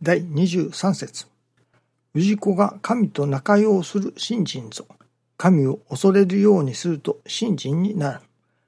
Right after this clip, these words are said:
神に近寄るようにせよ。」難儀は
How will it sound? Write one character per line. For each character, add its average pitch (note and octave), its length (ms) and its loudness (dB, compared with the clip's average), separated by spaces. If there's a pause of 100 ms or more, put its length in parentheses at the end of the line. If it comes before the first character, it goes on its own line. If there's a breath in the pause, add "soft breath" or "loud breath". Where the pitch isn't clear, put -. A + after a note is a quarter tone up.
(120)
神 E3+ 260 4
に E3 300 -6
近 - 260 0
寄 G3 160 4
る G3+ 140 0
よ G3+ 140 6
う F3+ 100 0
に F#3 180 -4
せ - 200 -6
よ。」 - 100 -16 (2250)
難 F3 260 4
儀 E3 120 2
は F3 200 2